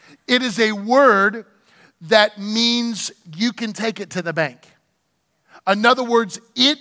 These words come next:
is going to happen. It's established. It is firm. And there's nothing that's going to change my mind. It's established. So we get it? The word surely means that it is a fact. It's related to the word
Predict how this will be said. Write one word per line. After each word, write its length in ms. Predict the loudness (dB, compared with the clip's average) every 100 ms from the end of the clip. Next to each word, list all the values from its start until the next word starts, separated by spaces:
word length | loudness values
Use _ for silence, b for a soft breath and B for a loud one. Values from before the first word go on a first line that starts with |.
| -2
is 280 | 0 0 -4
going 520 | -2 2 4 2 -2
to 180 | -8 -4
happen. 640 | 2 4 4 0 -6 -6 -8
It's 240 | -2 -2 -2
established. 960 | -6 -6 -2 2 2 0 -6 -6 -8 -6
It 120 | -2
is 160 | 0 -2
firm. 720 | -12 2 4 4 2 -2 -12 B B B B _
And 180 | 0 0
there's 240 | -2 -4
nothing 380 | 0 0 0 -4
that's 220 | -4 -6
going 240 | -2 -2 -2
to 80 | -8
change 340 | -10 -10 -2
my 140 | 0
mind. 360 | 2 2 0 -4 _
It's 240 | -4 -2 -2
established. 960 | -4 -4 -2 2 2 0 -18 -20 -20 -20 _ _ _
So 180 | -8
we 120 | -4 -2
get 240 | 0 2
it? 120 | 0 -4 _ b b b b _
The 80 | -6
word 480 | -2 2 2 2 -4 -10
surely 800 | -6 -2 0 2 2 2 -2
means 760 | -6 -6 0 0 -2 -6 -8 -10 -10
that 320 | 0 0 0
it 160 | -6 0
is 260 | 0 0 -4
a 140 | -6
fact. 540 | -6 0 2 2 -2 -10
It's 220 | -8 -6
related 580 | -2 2 2 2 0 -4
to 100 | -4
the 100 | -4
word 300 | -2 0 0